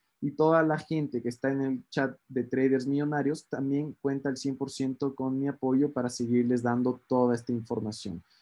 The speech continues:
Me gustaría que en la, en la descripción o en los comentarios del video me dejen saber qué información les gustaría saber o qué tema les gustaría aprender para la siguiente clase. Muchísimas gracias a todos ustedes por haberse conectado el día de hoy.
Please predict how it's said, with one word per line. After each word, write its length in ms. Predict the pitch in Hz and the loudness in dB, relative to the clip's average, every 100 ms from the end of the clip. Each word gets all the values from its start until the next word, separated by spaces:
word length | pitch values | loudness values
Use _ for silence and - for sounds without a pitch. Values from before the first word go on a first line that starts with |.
| _ 135 | _ 2
Me 100 | 135 | 2
gustaría 520 | 131 139 143 160 156 | 4 6 8 8 4
que 100 | 147 | 2
en 140 | 135 | 2
la, 200 | 131 127 139 | 2 0 -2
en 180 | 131 127 | 0 2
la 120 | 123 | 2
descripción 760 | 120 - 131 123 - 151 160 - | 2 2 0 0 0 0 0 -4
o 160 | 135 131 | -2 0
en 100 | 127 | 0
los 160 | 123 | -2
comentarios 560 | 127 123 120 135 143 127 | 0 0 2 4 4 4
del 160 | 123 | 4
video 520 | 127 147 151 131 131 - _ _ | 4 4 6 6 4 -4 _ _
me 140 | 135 135 | 2 4
dejen 280 | 139 147 139 | 4 2 2
saber 440 | 135 127 131 131 _ _ _ _ | 2 4 2 -2 _ _ _ _
qué 120 | - 160 | 2 4
información 800 | 165 165 160 165 170 156 160 - | 4 2 2 2 0 0 -2 0
les 220 | 143 131 | 2 4
gustaría 420 | 127 127 127 131 | 2 0 2 2
saber 400 | 131 143 135 - | 2 2 2 0
o 140 | 139 - | -4 0
qué 140 | 143 | 0
tema 420 | 139 156 156 143 | 2 0 0 2
les 160 | 131 123 | 2 2
gustaría 540 | 123 120 123 120 127 | 0 0 2 4 2
aprender 500 | 131 143 143 135 135 _ | 2 0 0 0 -2 _
para 260 | 127 120 120 | 0 2 2
la 160 | 120 | 0
siguiente 880 | 120 120 117 117 113 110 110 120 117 _ _ _ - | -2 -6 -4 -2 -2 -4 -2 -2 -2 _ _ _ -4
clase. 400 | 123 110 107 - _ _ _ | 0 0 -2 -12 _ _ _
Muchísimas 480 | 165 160 170 175 165 | -2 0 0 2 2
gracias 360 | 147 156 165 147 | 4 2 2 -2
a 100 | - | 0
todos 240 | 147 147 | 2 2
ustedes 380 | 143 139 139 139 | 0 2 2 2
por 160 | 127 120 | 0 2
haberse 320 | 123 123 131 | 0 0 -4
conectado 560 | 127 123 120 127 127 | -2 -2 -2 0 0
el 80 | 123 | 2
día 160 | 123 120 | 2 2
de 180 | 120 120 | 2 2
hoy. 240 | 139 | 0